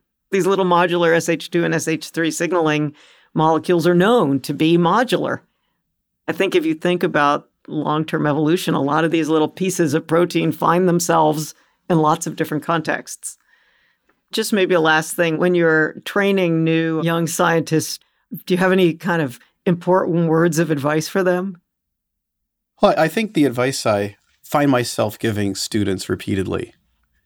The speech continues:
Speaker 2: is to try a lot of different things and then follow up on the ones that seem to be going somewhere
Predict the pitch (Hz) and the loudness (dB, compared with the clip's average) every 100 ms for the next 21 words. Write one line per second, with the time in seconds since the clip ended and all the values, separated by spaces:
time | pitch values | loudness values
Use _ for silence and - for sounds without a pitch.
0 | _ - 107 104 98 95 - - - - | _ -2 0 0 0 -4 -8 -12 -16 -12
1 | - 156 170 147 120 120 113 110 - 104 | -4 0 2 2 2 0 0 -4 -4 -6
2 | - 98 98 113 - - _ _ _ _ | -6 -4 -2 -2 -6 -12 _ _ _ _
3 | _ _ _ _ - 113 113 127 117 - | _ _ _ _ -4 0 2 0 -2 -6
4 | - 143 160 135 120 123 - 110 104 95 | 0 2 2 2 0 -2 -6 -4 -2 -2
5 | 95 98 104 107 - - _ - 101 - | -2 0 0 -2 -6 -14 _ -6 -6 -4
6 | - 135 135 127 113 104 101 113 - 117 | -2 -2 -2 -2 -2 -2 -2 -2 -2 -2
7 | 117 120 120 | 0 0 -2